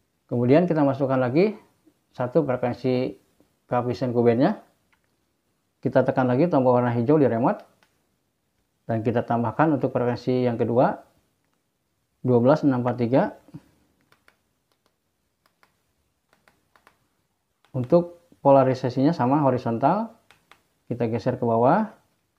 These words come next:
Untuk simbol rednya di tiga puluh satu ribu. Kita geser ke bawah dan kita tekan oke di remote. Oke, sudah tersimpan kedua frekuensi baru ya. Dan untuk kedua frekuensi ini sudah ada sinyal ya.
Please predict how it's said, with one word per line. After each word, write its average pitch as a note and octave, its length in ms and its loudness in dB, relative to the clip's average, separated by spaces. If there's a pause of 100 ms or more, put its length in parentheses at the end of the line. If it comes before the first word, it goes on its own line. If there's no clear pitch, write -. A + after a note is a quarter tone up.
(220)
Untuk C3+ 240 0
simbol B2+ 320 4
rednya B2+ 240 2
di B2 240 2
tiga A#2 240 -2
puluh A2+ 160 -4
satu A#2 240 -4
ribu. A#2+ 400 -2 (2000)
Kita A#2 180 -2
geser B2 320 -4
ke C#3 80 0
bawah C#3 400 0 (220)
dan A2+ 180 -8
kita A2+ 240 -4
tekan A#2+ 240 -6
oke C#3 160 -4
di C3 140 0
remote. B2 340 -4 (1120)
Oke, D3+ 220 -2
sudah B2+ 240 -4
tersimpan C3+ 560 -4
kedua A#2 320 -4
frekuensi A#2 420 -8
baru A#2 220 -2
ya. D#3+ 100 -2 (680)
Dan B2+ 240 -2
untuk D#3+ 140 -2
kedua B2 260 0
frekuensi A#2+ 320 -6
ini E3+ 400 0
sudah A2+ 260 -2
ada A2 140 -2
sinyal B2+ 300 -4
ya. D3+ 100 -2